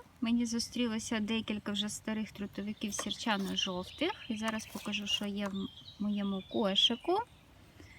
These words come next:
Ось такий красунчик, часничник великий, який зростає на буковій деревині і має дуже-дуже насичений запах часнику.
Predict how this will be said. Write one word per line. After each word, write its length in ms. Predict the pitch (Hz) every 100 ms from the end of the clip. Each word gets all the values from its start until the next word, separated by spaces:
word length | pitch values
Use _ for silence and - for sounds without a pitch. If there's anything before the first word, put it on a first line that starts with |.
| - - - - - -
Ось 180 | 226 -
такий 400 | - 208 214 208
красунчик, 840 | - 202 220 - 247 220 208 - 185
часничник 840 | - 208 - 240 220 - 208 190 -
великий, 720 | 208 240 202 185 - 208 285 -
який 380 | 214 208 202 214
зростає 640 | 202 196 208 208 - 214 190
на 140 | 196
буковій 520 | 196 208 202 196 185
деревині 760 | 185 190 190 190 190 202 254 - -
і 80 |
має 540 | 202 214 208 196 185 185
дуже-дуже 680 | 220 240 247 233 190 208 220
насичений 720 | 214 202 - 190 - 202 202
запах 440 | 196 196 190 202 -
часнику. 760 | - 208 - 214 - 185 185